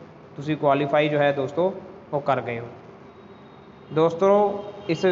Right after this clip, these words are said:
ਵੀਡੀਓ ਨੂੰ ਵੱਧ ਤੋਂ ਵੱਧ share ਕਰੋ ਅਤੇ, ਅਤੇ ਇਸ video ਦੇ ਡਿਸਕ੍ਰਿਪਸ਼ਨ ਦੇ ਵਿੱਚ ਹੀ ਤੁਹਾਨੂੰ ਇਸ ਦਾ ਲਿੰਕ ਜੋ ਹੈ ਦੋਸਤੋ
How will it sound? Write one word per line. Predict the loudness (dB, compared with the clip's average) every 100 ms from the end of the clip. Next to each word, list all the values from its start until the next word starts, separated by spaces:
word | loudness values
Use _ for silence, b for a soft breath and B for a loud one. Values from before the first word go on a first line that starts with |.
| 0 -6 -16 -18 -18 -10 -2
ਵੀਡੀਓ | 2 4
ਨੂੰ | 6
ਵੱਧ | 6 6
ਤੋਂ | 4
ਵੱਧ | 4
share | 4 4 4
ਕਰੋ | 6 6
ਅਤੇ, | 6 4 4 2 0
ਅਤੇ | 2 2
ਇਸ | 2
video | 2 4
ਦੇ | 4
ਡਿਸਕ੍ਰਿਪਸ਼ਨ | 4 2 0 -2 0 0
ਦੇ | 2
ਵਿੱਚ | 0 0
ਹੀ | 0
ਤੁਹਾਨੂੰ | 2 0 0
ਇਸ | 2
ਦਾ | 2
ਲਿੰਕ | 2 2 0 0
ਜੋ | 2
ਹੈ | 4 4
ਦੋਸਤੋ | 2 -2 0 0 0